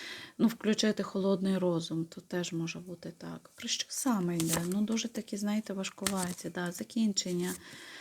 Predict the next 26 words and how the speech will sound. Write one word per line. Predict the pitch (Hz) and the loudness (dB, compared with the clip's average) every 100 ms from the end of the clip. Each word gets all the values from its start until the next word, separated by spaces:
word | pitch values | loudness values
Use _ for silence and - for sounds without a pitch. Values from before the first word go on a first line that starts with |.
| - - | -12 -2
е, | 196 | 0
закінчення | 190 202 233 226 226 202 | 2 2 6 6 6 4
якогось | 202 202 208 208 185 | 2 0 0 2 4
нового, | 202 190 214 226 196 202 | 4 4 4 4 4 0
е, | - | 2
якогось | 202 190 208 | 2 2 0
старого | - 190 190 208 214 | 0 0 2 2 2
етапу | - - 180 185 185 | 2 0 -2 -2 -2
життя | 180 180 - 180 175 180 | -2 -2 0 2 2 0
і | 165 175 | -2 -2
перехід | 170 185 185 - 196 - 196 | -2 -2 -2 0 -2 -2 -2
в | |
нове. | 185 175 160 160 - _ _ _ - - - - | -2 0 0 0 -6 _ _ _ -20 -18 -18 -8
І | - | 0
є, | 233 294 302 - | 6 8 8 2
при | - 190 | -10 -6
цьому | - 208 208 | 0 2 2
є | 196 | 0
страх. | 190 - 180 170 175 - _ _ - - _ | -4 -2 -2 -2 -6 -16 _ _ -20 -20 _
Є | 208 202 | -4 -2
страх | - - 240 269 240 | 0 2 4 4 2
оце | 202 190 | -2 0
зробити | 190 190 185 202 190 | 2 2 4 2 2
цей | 175 180 | -4 -4
перший | - 196 185 - | -2 0 2 2
крок, | 170 - 220 240 - | 0 0 2 2 -2